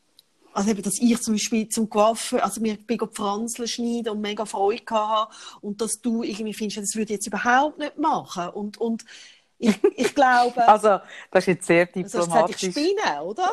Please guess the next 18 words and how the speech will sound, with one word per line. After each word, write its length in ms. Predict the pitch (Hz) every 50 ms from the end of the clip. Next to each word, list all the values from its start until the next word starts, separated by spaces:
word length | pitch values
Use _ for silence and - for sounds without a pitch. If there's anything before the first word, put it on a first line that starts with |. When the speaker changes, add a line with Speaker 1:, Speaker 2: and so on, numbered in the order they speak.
| 466 -
Speaker 2:
Nein, 400 | - 208 214 220 208 220 247 269
ich 60 | 262 -
habe 120 | 233 214
gesagt, 320 | - - 220 208 220 214 -
du 40 | -
bist 120 | 202 -
nicht 220 | 208 208 208 - -
ganz 360 | 196 190 196 196 - - _
bewusst. 240 | - 196 190 208 240
Speaker 1:
Genau, 140 | 247 233 220 220 220 330 - - 403 466 - - 381
Speaker 2:
<laughs> 460 | 392 403 - - - 381 427 - _
Speaker 1:
genau. 440 | - 254 247 254 247 247 254 269 262 254 _ - 294 285 _ _ _ - 233
Und, 280 | 247 269 269 226 226 _ _ - 185 - _ _ _
und, 300 | - 269 285 277 254 - _ _ _ - - - - _ - - - -
und 200 | - 285 269 254
ich 120 | 269 247
Speaker 2:
Mhm. 60 | 262 269
Speaker 1:
glaube, 540 | 277 262 254 262 254 254 254 247 247 233